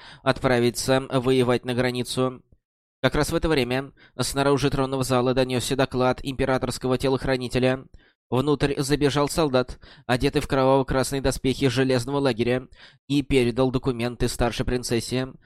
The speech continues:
Затем отдал честь и быстро ушёл. За всё это время он не посмотрел на Сунфэя.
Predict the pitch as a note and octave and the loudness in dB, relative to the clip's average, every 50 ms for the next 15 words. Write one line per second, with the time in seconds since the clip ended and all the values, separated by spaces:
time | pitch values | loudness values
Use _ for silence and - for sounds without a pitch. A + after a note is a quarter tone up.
0 | - _ _ _ _ - A#2 B2+ C3 - - D3+ D3+ - D3+ C#3+ B2+ D3 D#3+ D3 | -20 _ _ _ _ -4 -2 -2 0 0 0 -2 0 0 -2 0 2 2 0 2
1 | - - B2+ B2+ - - - D#3 D3+ C#3 C#3 A#2+ - - D3 C#3+ - C#3 - - | 0 0 0 0 0 -2 -2 -2 -2 0 -2 -2 -2 -2 -2 -2 -2 -4 -2 0
2 | B2+ A#2+ B2 B2+ - _ _ _ - - _ _ _ _ _ _ _ - A#2+ A#2 | 0 0 0 -2 -6 _ _ _ -20 -20 _ _ _ _ _ _ _ -12 -6 -2
3 | B2+ C3+ C3+ C3+ - - C#3 C3+ C3+ - D#3 D3 C#3 C3+ B2+ A#2+ A#2 B2 B2+ - | -2 -2 -2 -2 0 0 2 2 2 2 0 0 0 0 0 0 0 -2 -4 -4
4 | - C3+ C3 C3 C3+ C#3 C#3 - C3+ - D3 C3+ B2+ B2 - B2 B2+ B2 A#2+ C3 | -4 -4 -4 -4 -4 -6 -4 -4 -4 -4 -4 -4 -4 -4 -2 -2 -2 -2 -2 -4
5 | B2 - - C3+ C3 - - C3 B2+ B2+ B2+ C3 C3+ - | -6 -6 -8 -10 -10 -6 -4 -2 0 0 -2 -2 -4 -8